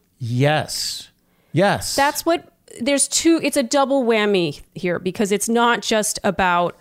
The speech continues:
Speaker 2: her happiness. The best example you can set for a child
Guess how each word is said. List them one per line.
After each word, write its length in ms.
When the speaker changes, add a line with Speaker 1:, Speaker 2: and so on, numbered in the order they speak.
Speaker 2:
her 320
happiness. 800
The 180
best 320
example 520
you 160
can 240
set 380
for 340
a 60
child 560